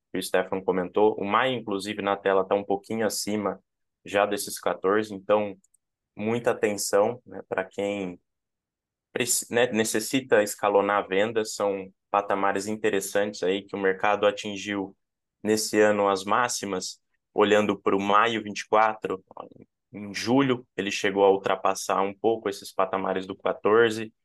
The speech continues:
em agosto, e agora ele tá voltando de novo. Então, muita atenção. É, atrelado a isso, veio o report do C F T C na sexta, colocando as posições dos fundos de investimentos que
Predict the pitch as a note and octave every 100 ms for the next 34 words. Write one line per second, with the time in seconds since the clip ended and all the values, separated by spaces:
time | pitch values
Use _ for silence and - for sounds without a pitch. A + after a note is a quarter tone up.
0 | _ _ _ _ G#2+ G#2+ G2 G2 G#2 A#2
1 | A#2 - A#2 - _ _ _ _ _ -
2 | G#2+ G#2+ G2 G#2 A2 A2 A2 G#2+ A2 A2
3 | A2 G#2 G#2+ G#2+ A2 F#2+ F2 F#2+ G2 G2+
4 | G#2+ G2 _ _ _ _ _ _ _ _
5 | G#2 G#2+ A#2 A2+ A2+ G2+ F#2+ - G#2 A2+
6 | A#2 _ _ _ _ _ - F#2+ F#2+ G#2
7 | - A2+ A2 A2 A2+ A2 A2 A2 G#2 G#2+
8 | A2 G#2 G#2+ G2+ G#2+ G#2 G2+ - G#2 G#2
9 | - F#2+ - A2 G#2 F#2+ - A2+ A#2 -
10 | A2+ A2 _ _ _ _ _ _ G#2 G2+
11 | G2+ G#2 G2+ - G#2 G2 G#2 G#2 F#2+ F#2
12 | - G#2+ A2 F#2+ G2 F#2+ F#2+ F#2+ G#2 A#2
13 | A2+ G#2 G2 - -